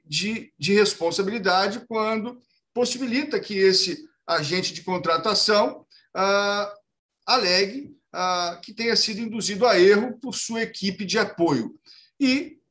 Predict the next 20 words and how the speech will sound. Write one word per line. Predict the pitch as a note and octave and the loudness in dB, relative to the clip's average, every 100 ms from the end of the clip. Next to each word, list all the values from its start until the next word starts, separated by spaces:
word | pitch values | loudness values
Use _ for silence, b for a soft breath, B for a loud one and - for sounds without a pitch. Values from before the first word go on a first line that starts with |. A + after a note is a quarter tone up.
| _ | _
eu | F#3 E3 | -6 -2
acho | E3 E3+ | 0 0
essa | E3 G#3+ | 0 0
uma | F3+ | 0
informação | F#3 F3+ F3 - F#3+ | 2 0 0 2 0
importante | F#3+ F#3 C3+ G3+ C4 C4+ | 0 -2 0 2 2 0
e | F#3 | -2
relevante, | F3 F#3 D3 D3+ F#3+ F#3+ A3 - _ - | -2 -2 0 0 0 -2 -8 -14 _ -6
ah, | F#3 | -6
dentro | D3+ G3 G3 | -4 -6 -6
de | F#3 | -4
um | G3+ | 0
regime | G#3+ D#3+ F3 G3 | 2 0 -2 -4
de | F#3 | 0
responsabilização | F#3 G3 - F#3+ F#3+ F#3 F3+ E3+ - E3 E3+ - - | 2 2 0 -4 -4 -4 -2 0 2 2 0 -4 -6
administrativa. | F3+ F3+ F#3+ F#3+ G#3+ G#3 - F3+ B2+ - B B - | -4 -4 -4 -2 0 0 0 0 -2 -6 B B -8
E | E4+ | 0
temos | A3 G#3+ A#3 | 2 2 0
um | B3+ B3+ | -2 2
dever | G#3+ D#3+ F#3 G3+ | 2 4 4 4